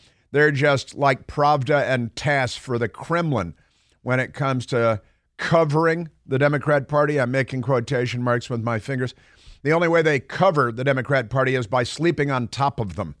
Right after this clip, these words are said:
That's, uh, which happens a lot. That's for sure. So we got that. He met with, uh, the family, and it sens-, it was sensitively arranged. Then he came out and he called Yulia, Yulia Yolanda. "Hey, Yolanda." <laughs> And completely,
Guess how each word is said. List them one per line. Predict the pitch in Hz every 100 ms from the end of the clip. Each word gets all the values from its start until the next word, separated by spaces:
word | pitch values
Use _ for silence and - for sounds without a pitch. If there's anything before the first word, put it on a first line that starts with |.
| _ _ _
That's, | 120 113 -
uh, | 110
which | 117 123
happens | 139 131 117 104
a |
lot. | 113 110 - _ _ _ _ _ _
That's | 123 127
for | - 117
sure. | - 127 95 _ _ _ _ _ _ -
So | 147
we | 160
got | 160 156
that. | 180
He | 151
met | 151 185 -
with, | 147 139 -
uh, | 143 127
the | 127
family, | 160 151 139
and | 120
it | -
sens-, | 160 147 - 190
it | 165
was | 143 131
sensitively | 214 214 190 165 151
arranged. | 139 151 156 123 - _ _ _ -
Then | 165
he | 175
came | 143 156 147
out | 147
and | 131
he | 139
called | 147 147 123
Yulia, | 139 147 147 -
Yulia | 127 151 156 143 127 - _ -
Yolanda. | 131 143 139 151 139 104 76 _ -
"Hey, | 170 220 220
Yolanda." | 214 226 208 226 196 208 180 - 139 107 117 - -
<laughs> | _ _ -
And | 127 123
completely, | 147 135 - - 143 123 120